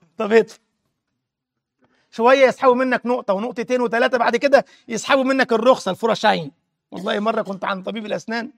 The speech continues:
وسامحوني بس عشان أنا الأضراس فيها مشاكل، فتلاقي الحروف بتضيع مني، فسامحونا بقى، علة في الفم، فتلاقي السين بتضيع والصاد كمان، ربنا يسلم يعني، مش عارفين إيه اللي هيضيع كمان. <laughs> شوف بقى، شوف،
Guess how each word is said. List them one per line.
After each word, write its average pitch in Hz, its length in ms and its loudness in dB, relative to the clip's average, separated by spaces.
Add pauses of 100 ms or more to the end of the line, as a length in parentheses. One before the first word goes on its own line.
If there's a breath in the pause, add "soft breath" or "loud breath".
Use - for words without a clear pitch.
(800)
وسامحوني 196 480 -8
بس 214 220 -6
عشان 185 240 -10
أنا 180 200 -6 (380)
الأضراس 196 480 -4
فيها 214 140 -2
مشاكل، 208 440 -4
فتلاقي 196 340 -4
الحروف 196 320 -6
بتضيع 180 300 -6
مني، 214 300 -8
فسامحونا 175 560 -10
بقى، 190 240 -6 (360)
علة 196 320 -2
في - 100 -10
الفم، 220 800 -8 (340)
فتلاقي 190 300 -12
السين 202 340 -12
بتضيع 170 360 -10
والصاد 185 400 -10
كمان، 185 380 -10
ربنا 196 300 -12
يسلم 175 420 -12
يعني، 302 120 -20 (340)
مش - 160 -14
عارفين 190 240 -8
إيه 208 80 -8
اللي 196 120 -4
هيضيع 180 220 -6
كمان. 165 300 -12 (460)
<laughs> - 960 -4 (960)
شوف 233 200 -12
بقى، 214 180 -6
شوف، 247 180 -12